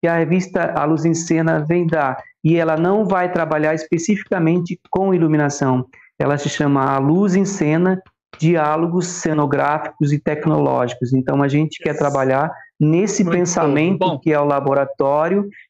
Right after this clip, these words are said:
Speaker 1: de tecnologia cênica, que eu disse que a gente já conseguiu ampliar pra três áreas, vídeo, projeções, é, sonoridade e, e, e iluminação, mas nós temos também a cenotecnia, nós temos a, a,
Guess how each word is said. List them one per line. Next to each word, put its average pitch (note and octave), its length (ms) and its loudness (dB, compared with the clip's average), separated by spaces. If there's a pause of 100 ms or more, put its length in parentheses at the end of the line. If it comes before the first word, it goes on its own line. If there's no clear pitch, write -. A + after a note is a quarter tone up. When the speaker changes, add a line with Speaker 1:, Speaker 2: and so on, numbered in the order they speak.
Speaker 1:
de D3+ 100 0
tecnologia D#3+ 600 0
cênica, F#3 600 0
que G3 160 -2
eu E3 80 2
disse D3+ 200 -2
que - 80 -2
a D3+ 40 -2
gente D#3+ 180 0
já E3+ 140 2
conseguiu E3 420 0
ampliar D3+ 500 0 (220)
pra D#3 160 -2
três F3+ 360 0
áreas, B2+ 440 0
vídeo, D3+ 360 2
projeções, D3 1040 0 (320)
é, D3 160 0
sonoridade E3 1080 0 (380)
e, - 0 -
e, D#3 680 2
e E3 160 2
iluminação, E3 840 0 (680)
mas C#3 140 -2
nós D3+ 180 0
temos D3+ 320 -2
também C#3+ 320 0
a C3+ 40 2
cenotecnia, D3+ 960 0
nós C3 200 0
temos D3+ 340 -2 (340)
a, C#3+ 220 -2
a, C#3+ 40 0